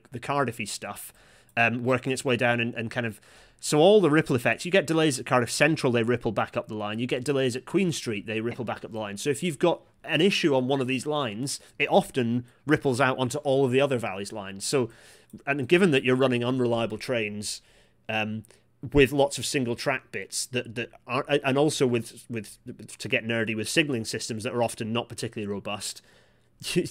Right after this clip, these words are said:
you can see where the ec-, immediately you've just got a system that's not fit for purpose to transport lots and lots of people around. So, um, I think that's, those are the key issues. Um, I don't know, does that match with, d-, d-, describing that, do those match with your experiences of, you know, like, unreliable trains and waiting for trains that seem to be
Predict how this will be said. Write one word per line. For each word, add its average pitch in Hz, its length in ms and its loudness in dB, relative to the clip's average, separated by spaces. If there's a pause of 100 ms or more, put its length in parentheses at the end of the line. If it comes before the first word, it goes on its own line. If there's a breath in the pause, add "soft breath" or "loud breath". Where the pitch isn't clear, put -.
you 123 140 -12
can 143 120 -6
see 143 220 4
where 135 160 4
the 120 140 2
ec-, 123 260 -2
immediately 143 540 2
you've 110 120 -6
just 120 160 -8
got - 100 -6
a 120 40 -8
system 117 300 -8
that's 110 180 -8
not 135 260 -2 (140)
fit - 320 -6
for - 100 -8
purpose 131 440 -4
to 113 120 -10 (140)
transport 110 460 -4
lots 107 180 -10
and 107 80 -10
lots 101 100 -12
of - 80 -18
people 113 240 -10
around. 73 240 -16 (500 soft breath)
So, 151 200 4
um, 139 180 4 (560 soft breath)
I 123 60 -8
think 214 160 2
that's, 175 260 4
those 196 260 4
are - 20 -2
the 165 80 2
key 147 240 0
issues. 104 540 -6 (300)
Um, 120 340 2 (240 soft breath)
I 135 60 4
don't 151 100 4
know, 135 80 4
does 131 160 0
that 156 160 4
match 143 340 0
with, 139 200 0
d-, 160 120 0
d-, 147 140 -4
describing 156 600 4
that, 113 140 -4
do 127 60 -4
those 147 160 4
match 143 360 -2
with 123 100 0
your 123 160 2
experiences 127 640 0
of, 107 180 -10
you 113 120 -4
know, 104 100 -4
like, 104 240 -6
unreliable 110 480 -2
trains 104 480 -4
and 110 220 -4
waiting 117 240 -2
for - 100 -14
trains 113 320 -2
that 107 80 -10
seem 110 200 -6
to 98 60 -12
be 101 200 -10